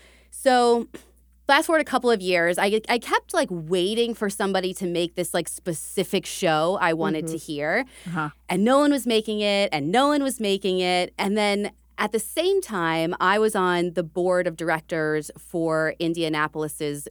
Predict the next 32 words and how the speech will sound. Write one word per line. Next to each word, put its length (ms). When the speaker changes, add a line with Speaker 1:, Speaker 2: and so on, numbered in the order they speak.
Speaker 1:
Crime 380
Stoppers. 680
And 440
I 220
was 500
the 100
youngest 460
board 220
member 320
by 420
a 60
mile. 640
And 360
they 180
had 120
asked 300
me 220
to 100
do 220
some, 180
like, 240
brand 340
awareness 440
for 120
them. 160
We 100
just 160
need, 160
like, 160
a, 160
you 140
know, 160